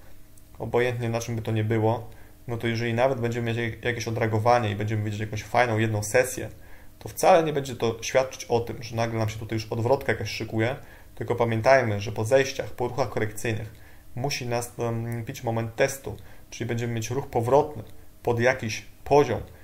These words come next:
na danej spółce czy na danym walorze, który rozgrywasz i ten poziom będzie istotny pod to, czy właśnie siła rynku będzie na tyle duża na danym walorze, który rozgrywasz,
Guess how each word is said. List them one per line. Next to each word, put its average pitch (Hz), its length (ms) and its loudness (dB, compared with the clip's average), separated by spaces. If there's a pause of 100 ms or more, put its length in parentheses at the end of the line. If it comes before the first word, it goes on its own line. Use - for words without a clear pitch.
(200)
na 120 100 -2
danej 113 220 2
spółce 135 440 -4
czy - 100 -8
na 110 60 0
danym 110 220 2
walorze, 120 360 4
który 110 180 -2
rozgrywasz 113 600 0 (400)
i 120 60 -6
ten 117 200 -2
poziom 151 320 4
będzie 127 220 -2
istotny 156 580 4
pod 147 280 2
to, 147 280 0 (380)
czy 143 400 2 (440)
właśnie 127 440 2 (140)
siła 131 360 6
rynku 123 260 0
będzie 110 220 2
na 110 80 0
tyle 120 180 0
duża 110 320 -2 (120)
na 117 80 -4
danym 107 220 4
walorze, 120 320 4
który 110 180 -4
rozgrywasz, 107 520 -2